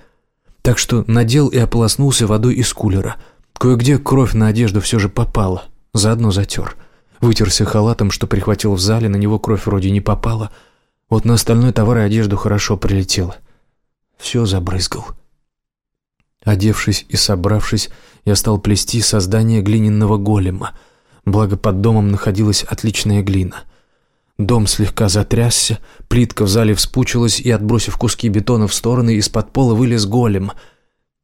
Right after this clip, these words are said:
Я задумался и, похмыкивая, стал творить. Нужно напугать всех, кто находится снаружи, просто разогнать их, и идея с Халком была как нельзя лучше.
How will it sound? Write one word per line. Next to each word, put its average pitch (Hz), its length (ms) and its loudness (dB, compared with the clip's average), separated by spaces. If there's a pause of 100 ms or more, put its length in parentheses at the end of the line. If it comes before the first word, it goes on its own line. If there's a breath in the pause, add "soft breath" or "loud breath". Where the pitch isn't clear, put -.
(180)
Я 107 260 2
задумался 120 800 2
и, 110 180 -2 (240 loud breath)
похмыкивая, 123 800 2
стал 98 320 0
творить. 107 520 -4 (680)
Нужно 110 320 2
напугать 117 800 -2
всех, 113 400 0
кто - 180 -6
находится 104 640 0
снаружи, 113 500 0
просто - 480 -2
разогнать 127 800 2
их, - 180 -6 (320 loud breath)
и 120 180 2
идея 131 260 4
с - 80 2
Халком 135 420 0
была 117 180 2
как 120 200 -2
нельзя 123 280 2
лучше. 147 420 -2